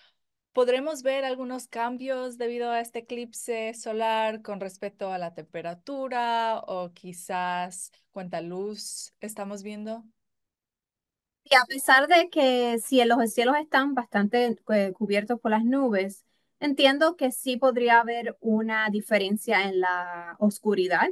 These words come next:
Speaker 2: que ocurrirá, eh, afuera con, durante la, eh, lo-, los minutos de totalidad, porque no tendremos, obviamente, esa fuente de luz del sol, así que sí se podría observar una disminución,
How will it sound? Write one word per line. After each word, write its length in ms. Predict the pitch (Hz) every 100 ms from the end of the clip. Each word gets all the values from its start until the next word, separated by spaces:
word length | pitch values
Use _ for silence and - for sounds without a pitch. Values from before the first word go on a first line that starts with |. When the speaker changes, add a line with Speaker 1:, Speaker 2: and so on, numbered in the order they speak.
| -
Speaker 2:
que 80 |
ocurrirá, 680 | 226 208 214 190 180 185 196 - _ _ -
eh, 400 | 214 202 190 185
afuera 520 | 196 - 202 202 311 349 _
con, 400 | - 190 185 185
durante 400 | 196 233 240 226
la, 340 | 202 196 185 -
eh, 80 | 185
lo-, 240 | 175 175 -
los 100 | 202
minutos 560 | 202 190 190 220 226 -
de 120 | 208
totalidad, 500 | 202 190 180 175 233 370
porque 240 | - 202 202
no 120 | 180
tendremos, 640 | 185 190 185 220 254 - -
obviamente, 680 | 190 190 196 214 214 208 - _ _ _
esa 840 | 233 226 240 - 220 202 190 190 185 -
fuente 400 | 233 233 226 202
de 180 | 196
luz 300 | 185 214 233
del 180 | 214 185
sol, 420 | 180 - 285 254
así 380 | 202 208 - 202 -
que 420 | 214 214 208 208 _ _ -
sí 220 | - 247
se 140 | 302
podría 340 | 247 233 233 220
observar 400 | 220 233 208 208
una 120 | 202
disminución, 800 | 208 190 196 - - 294 311